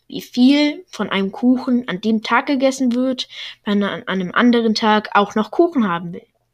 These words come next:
Wenn ich zum Beispiel sage, ich möchte heute Kuchen essen, aber auch mittwochs, als Beispiel.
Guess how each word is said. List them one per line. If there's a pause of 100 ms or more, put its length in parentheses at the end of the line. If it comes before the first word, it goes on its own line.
(580)
Wenn
ich
zum
Beispiel
sage, (320)
ich
möchte
heute (240)
Kuchen
essen, (640)
aber
auch
mittwochs, (180)
als
Beispiel.